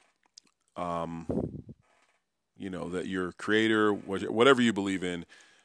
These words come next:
has given you to change your body physiologically, psychologically, and to actually groove new pathways,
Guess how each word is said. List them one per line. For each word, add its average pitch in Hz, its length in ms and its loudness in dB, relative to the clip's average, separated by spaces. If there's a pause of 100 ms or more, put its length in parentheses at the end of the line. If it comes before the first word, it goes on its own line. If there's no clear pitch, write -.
(120)
has 98 120 -8
given 101 320 0
you 92 260 -4
to 95 220 -8
change 123 920 0 (540)
your 95 120 -12
body 98 360 2
physiologically, 135 880 4 (1080)
psychologically, 110 1000 4 (480)
and 110 100 -8
to - 180 0
actually 127 500 4 (480)
groove 120 480 4
new 110 200 0
pathways, 101 880 0